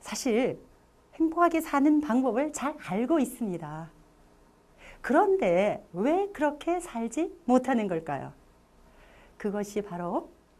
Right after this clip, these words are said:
연습으로 이어지지 않기 때문입니다.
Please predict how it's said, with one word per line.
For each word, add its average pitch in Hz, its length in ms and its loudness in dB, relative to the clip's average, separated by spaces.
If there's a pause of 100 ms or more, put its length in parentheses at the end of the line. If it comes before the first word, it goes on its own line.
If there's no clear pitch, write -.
(440)
연습으로 269 800 4 (240)
이어지지 202 680 -2
않기 175 500 -8
때문입니다. 180 840 0